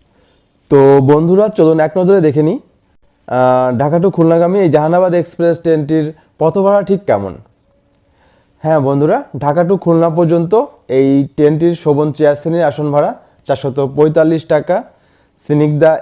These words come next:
এসি সিটের ভাড়া আটশত একান্ন টাকা এবং এসি কেবিন সিটের ভাড়া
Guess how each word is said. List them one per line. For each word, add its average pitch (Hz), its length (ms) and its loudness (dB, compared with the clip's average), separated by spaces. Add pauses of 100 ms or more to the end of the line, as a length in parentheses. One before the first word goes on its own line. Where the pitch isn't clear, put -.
এসি 160 240 -4
সিটের 180 280 -2
ভাড়া 170 240 0
আটশত 131 440 -4 (140)
একান্ন 160 360 -4
টাকা 175 260 0
এবং 135 340 -4 (360)
এসি 147 340 -4
কেবিন 151 420 0
সিটের 190 240 -4
ভাড়া 147 260 -2